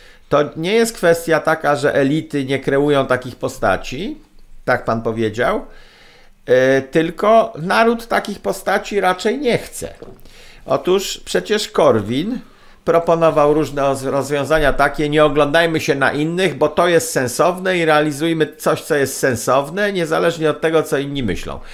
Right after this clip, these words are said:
To naród nie chciał tego. Ani nie chciał likwidacji zusu, który i tak jest zbankrutowany, chciał ratowania za pomocą pięćset plusów, pieniędzy, tam wszystkiego.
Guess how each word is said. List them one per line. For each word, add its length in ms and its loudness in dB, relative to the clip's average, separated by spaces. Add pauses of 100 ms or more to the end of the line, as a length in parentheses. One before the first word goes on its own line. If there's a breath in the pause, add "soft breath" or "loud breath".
(160 loud breath)
To 100 -2
naród 400 4
nie 160 2
chciał 280 2
tego. 420 -6 (300 loud breath)
Ani 380 0
nie 100 2
chciał 260 2
likwidacji 680 0
zusu, 580 4 (200 loud breath)
który 280 0
i 40 0
tak 220 0
jest 160 -2
zbankrutowany, 880 2
chciał 280 2
ratowania 640 2
za 120 2
pomocą 480 -2
pięćset 400 -4
plusów, 400 -4
pieniędzy, 720 -2
tam 280 2
wszystkiego. 600 -2